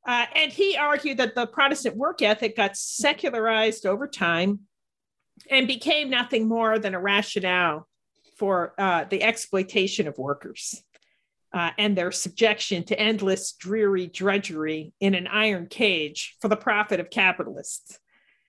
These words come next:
And basically what I argue is that Weber was only half right. <laughs> That, that was one development of the work ethic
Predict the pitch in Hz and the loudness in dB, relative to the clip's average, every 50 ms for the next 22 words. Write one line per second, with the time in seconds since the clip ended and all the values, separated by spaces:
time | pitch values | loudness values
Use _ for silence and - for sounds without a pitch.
0 | _ _ _ _ - 311 311 311 254 - 403 427 427 440 415 349 339 330 320 320 | _ _ _ _ -2 0 0 0 0 0 0 2 2 0 -2 0 0 2 2 2
1 | 320 311 302 302 320 320 320 330 320 285 285 285 277 269 - 254 233 233 277 277 | 2 2 2 2 0 0 0 -2 -2 -2 -2 -2 -4 -2 -2 -4 -2 0 2 2
2 | 285 285 285 269 233 240 233 - 254 240 226 220 220 190 240 240 226 233 - - | 2 0 -2 -4 -4 -2 0 0 0 0 2 0 0 0 2 2 2 2 0 -4
3 | - 151 139 127 - - - - - _ - 95 - - - - - - - - | -6 -6 -6 -6 -8 -12 -18 -20 -8 _ 0 0 0 0 -2 -6 -14 -18 -20 -20
4 | - - - _ _ - - - - _ - - - _ _ - 220 247 269 277 | -20 -20 -20 _ _ -12 -12 -12 -12 _ -16 -16 -16 _ _ -6 -2 0 0 0
5 | 262 - - - 214 - _ 233 233 285 294 330 - - 285 339 381 403 427 427 | 0 -2 -6 -12 -14 -14 _ -4 -2 0 0 0 0 0 0 0 2 2 0 -2
6 | 427 - 208 196 208 233 285 330 427 480 508 508 453 - 330 302 220 226 226 226 | -4 -6 -6 -4 -2 -2 0 2 2 2 2 0 -2 -2 -2 -2 0 0 0 0
7 | 214 196 170 185 185 180 180 190 - - - 233 208 190 185 190 175 180 175 170 | 0 0 0 0 0 0 -2 -4 -10 -4 0 2 2 2 2 0 0 2 0 0
8 | 165 - 175 139 147 - - 190 196 196 - | 0 0 0 -2 -2 0 0 0 0 0 -4